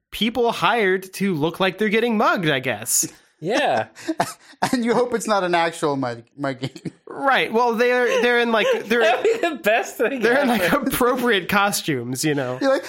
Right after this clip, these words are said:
Speaker 3: "Ha ha, look at that fake mugging." And then it's like, "Give me your money." Uh-huh. What? <laughs>
Speaker 2: Or, or, or here's a better thing.
Speaker 1: Where's the, where is Batman?
Speaker 2: Well,
Speaker 1: Batman. And then you see
Speaker 2: well
Speaker 1: Batman, like, lying on a corner or something. "Oh no, <laughs> they got him."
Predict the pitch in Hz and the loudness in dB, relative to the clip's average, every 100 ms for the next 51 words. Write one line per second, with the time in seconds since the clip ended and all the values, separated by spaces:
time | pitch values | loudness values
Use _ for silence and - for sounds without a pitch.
0 | - 339 339 349 330 330 311 311 302 311 | 2 4 4 4 2 0 2 0 2 -2
1 | 302 311 311 247 190 180 190 196 180 - | 0 0 0 0 0 -2 -2 0 -2 -4
2 | 135 226 226 202 185 190 180 156 143 - | -2 0 2 2 2 0 0 -2 -4 -6
3 | 339 247 196 247 233 208 - 180 294 294 | -8 -2 0 2 0 -4 -2 0 0 -4
4 | - 339 349 - 147 160 - - 196 180 | -10 -4 -4 -2 -6 -8 -8 -4 -2 0
5 | 190 190 180 175 226 202 170 175 196 180 | 0 0 0 0 0 0 0 0 0 -2
6 | 131 104 - 240 339 349 262 - - 240 | -2 -4 -2 0 0 0 -4 -4 0 2
7 | 294 277 277 311 277 220 214 240 220 _ | 2 2 2 2 2 2 2 0 -4 _
8 | - 202 220 240 311 277 240 233 - 165 | -4 -2 0 0 2 2 2 0 -2 0
9 | 175 180 190 165 156 151 151 143 139 135 | 2 2 0 2 2 2 0 0 -2 -2
10 | 143 147 147 135 131 147 139 135 127 - | -2 0 0 -2 -4 -4 -2 -4 -6 -8
11 | 127 127 127 143 208 277 302 330 349 320 | -12 -14 -6 0 2 2 2 4 4 2
12 | 254 165 - 247 294 320 381 494 415 359 | 0 -2 0 0 2 4 4 4 2 0
13 | 202 | -2